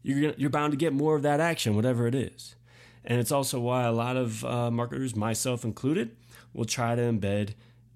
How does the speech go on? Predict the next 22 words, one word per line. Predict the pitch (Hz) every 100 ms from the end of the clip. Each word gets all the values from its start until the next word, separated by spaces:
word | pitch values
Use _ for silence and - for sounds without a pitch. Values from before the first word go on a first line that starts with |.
| -
a | 107
call | - 113 113
to |
action | 107 107 - 104
button | 92 127 120 113
within | 104 110 123 117 110
the | 107 104 101 110
link | 123 127 127
thumbnail, | - 170 190 104 85 58 - - - - - - -
um, | 98 95
to | -
get, | 107 113 - - - - -
to | -
get | 107 101 98
that, | 98 95 - 104
uh, | 95 92 92 92 92 95 110 - 113
that | 104 -
click | - 104 107
as | 98
well. | 131 156 71 - - - - - -
So, | - - 139 143 131 123
um, | 127 123 117 113 104